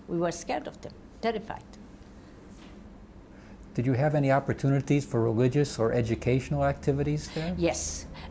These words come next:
Speaker 1: Uh, while we were still in, until nineteen forty-one, uh, but us in the house, there was like a school,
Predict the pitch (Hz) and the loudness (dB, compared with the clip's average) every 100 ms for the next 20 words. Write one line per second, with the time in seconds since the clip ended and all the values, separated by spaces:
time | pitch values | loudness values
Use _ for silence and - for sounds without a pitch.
0 | 185 165 160 190 208 226 190 202 175 175 | 0 0 2 2 2 0 0 0 2 4
1 | 180 180 - - 165 160 - 165 - 175 | 4 4 -2 -2 0 0 -2 -2 0 -2
2 | 170 233 226 190 202 214 190 175 165 - | -2 -4 0 0 -2 -4 -4 -6 -6 -8
3 | 160 156 139 - - - - - - - | -2 -2 -2 -6 -14 -16 -14 -12 -10 -2
4 | 156 143 143 143 143 143 143 143 - - | 0 2 2 0 -2 -4 -6 -8 -12 -16
5 | - 160 151 - 214 208 - - 196 190 | -8 -2 -2 -2 -6 -4 -6 -4 0 0
6 | 165 175 147 143 - 165 156 175 165 180 | 0 0 -2 -4 -6 -4 -2 -2 -2 -2
7 | - - 240 208 | -6 -4 -2 -2